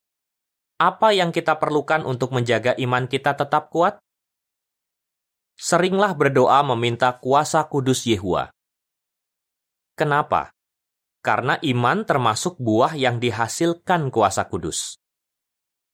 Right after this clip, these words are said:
Tanpa bantuan kuasa kudus, kita tidak bisa menjaga iman kita kepada Sang Pencipta tetap kuat. Supaya Yehua memberi kita kuasa kudusnya, kita perlu terus memintanya.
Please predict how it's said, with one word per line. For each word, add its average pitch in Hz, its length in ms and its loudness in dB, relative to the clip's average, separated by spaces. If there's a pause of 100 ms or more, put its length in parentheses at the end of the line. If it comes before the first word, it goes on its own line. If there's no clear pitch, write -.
(220)
Tanpa 180 400 2
bantuan 147 480 2
kuasa 151 320 2
kudus, 113 560 -2 (480)
kita 208 320 0
tidak 131 240 2
bisa 131 240 2
menjaga 120 480 0
iman 127 320 -2
kita 139 320 -2
kepada 113 320 0
Sang 151 240 -2
Pencipta 147 560 -2
tetap - 400 -4
kuat. 92 240 0 (1600)
Supaya 208 480 2
Yehua 151 320 2
memberi 131 400 0
kita 123 240 0
kuasa 110 400 0
kudusnya, 117 640 0 (640)
kita 143 400 -2
perlu 175 400 2
terus 165 240 0
memintanya. 143 800 0